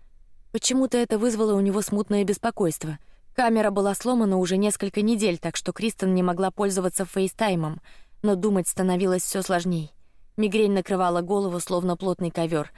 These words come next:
который гасил любые рациональные мысли.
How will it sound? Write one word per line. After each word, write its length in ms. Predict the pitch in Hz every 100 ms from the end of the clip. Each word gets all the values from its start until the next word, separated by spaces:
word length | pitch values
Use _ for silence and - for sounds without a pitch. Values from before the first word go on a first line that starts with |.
| - -
который 340 | - 196 190 175
гасил 320 | 180 - 190
любые 400 | 175 165 202 214
рациональные 720 | 190 - 160 160 156 160 160
мысли. 460 | 165 160 - 180